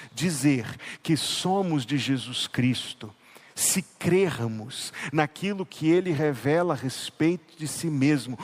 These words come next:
O parâmetro da fé não é se ela mexe com os nossos sentimentos, o parâmetro da fé é a inspirada, infalível e inerrante palavra de Deus que nós encontramos na Bíblia Sagrada.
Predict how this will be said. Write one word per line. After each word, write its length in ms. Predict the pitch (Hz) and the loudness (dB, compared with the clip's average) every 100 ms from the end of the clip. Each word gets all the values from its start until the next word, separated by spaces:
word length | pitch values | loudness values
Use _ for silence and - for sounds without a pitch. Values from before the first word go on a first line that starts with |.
| - | -4
O 120 | 151 | -2
parâmetro 880 | 147 175 151 143 240 247 175 - 147 | 2 4 4 4 2 2 0 0 -2
da 140 | 139 120 | 2 0
fé 280 | - 202 208 - | 2 4 4 0
não 220 | 196 220 | 2 4
é 80 | 233 | 4
se 160 | 240 247 | 2 0
ela 160 | 233 | 2
mexe 460 | 220 185 190 190 196 | 2 4 4 2 -2
com 160 | 196 202 | -4 -4
os 160 | 147 | -2
nossos 400 | 170 180 156 151 | 2 4 2 -6
sentimentos, 880 | - 160 156 - 123 135 160 151 131 | -4 -2 -2 -2 0 2 0 -2 -4
o 60 | 156 | 0
parâmetro 800 | - 147 151 254 240 214 196 | 4 6 6 2 2 -2 0
da 140 | 190 151 | 2 2
fé 320 | - 180 185 - - | 2 2 2 0 -6
é 260 | - 170 175 - | 4 6 6 6
a 180 | 151 156 | 4 4
inspirada, 840 | 160 - - 151 143 170 190 233 - - - | 0 -8 -2 4 6 6 4 2 0 -12 -4
infalível 1080 | 202 220 - 151 143 170 240 262 226 247 196 | -4 -4 0 2 2 2 2 2 2 0 0
e 380 | 196 190 - 214 | -2 -2 2 2
inerrante 720 | 214 185 135 151 208 - - | 4 4 4 2 2 -2 -10
palavra 640 | 180 175 160 156 175 170 | 0 4 6 6 4 2
de 140 | 175 165 | -6 -4
Deus 380 | 135 156 160 - | 0 2 0 -4
que 100 | 151 | 0
nós 240 | 147 135 | 2 0
encontramos 760 | 147 - 143 - 139 143 151 127 | -4 -6 -4 0 0 0 -4 -2
na 120 | 147 | -2
Bíblia 380 | 120 127 113 110 | 0 -2 -2 -4
Sagrada. 520 | - 107 110 104 | -4 -2 -2 -2